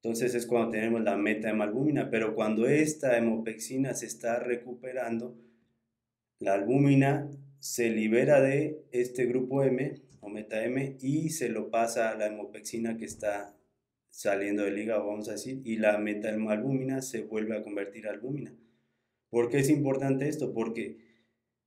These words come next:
eh, cuando yo esté evaluando una anemia hemolítica o presencia de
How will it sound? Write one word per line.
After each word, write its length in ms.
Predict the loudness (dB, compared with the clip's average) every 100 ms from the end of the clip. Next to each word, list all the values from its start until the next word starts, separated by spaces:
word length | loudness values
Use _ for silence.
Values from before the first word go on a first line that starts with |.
| _ _ -12
eh, 540 | -2 0 2 0 -2 4
cuando 240 | 6 8
yo 100 | 8
esté 180 | 6 6
evaluando 460 | 8 8 8 6 4
una 140 | 6
anemia 280 | 6 6 4
hemolítica 640 | 4 4 2 -2 -2 -2 0
o 320 | 2 2 0
presencia 540 | -4 -2 -2 0 2
de 500 | 2 0 -4 -6 -10